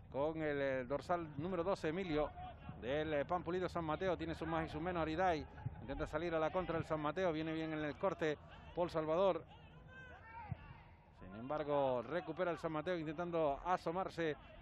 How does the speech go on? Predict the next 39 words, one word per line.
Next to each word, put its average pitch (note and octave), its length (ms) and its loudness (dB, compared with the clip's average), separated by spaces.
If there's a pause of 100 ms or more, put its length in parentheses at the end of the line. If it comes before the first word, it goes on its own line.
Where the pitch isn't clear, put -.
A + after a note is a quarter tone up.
al E3+ 160 2
ataque D#3+ 520 4 (320)
con D#3+ 200 0
Emilio. D#3+ 480 4 (760)
Emilio C#3+ 800 2 (160)
y D3 680 0
Raúl E3 300 2
Sosa F3 300 2
que D#3+ 80 -2
intentaban E3 440 2
buscar E3 280 0 (140)
la E3+ 160 6
progresión E3 500 0
en E3+ 80 0
el D#3+ 100 -2
costado F3 360 2
derecho. E3 420 2 (380)
Va A#2 60 0
a - 20 0
recuperar D3 360 0
la E3 120 4
Unión F3+ 160 0
Deportiva E3+ 320 2
Las E3 100 4
Palmas. E3+ 300 4
Recupera D3+ 440 4 (600)
sin C#3+ 120 -2
ningún E3 240 0
tipo F3 160 -2
de E3 120 2
complicaciones D#3+ 600 -2
por E3+ 200 0
mediación E3 320 0
de F3 80 -2
Pau. D#3 400 4
Pau D3+ 320 4
la C3+ 140 2
toca D#3 240 2
para C#3 480 6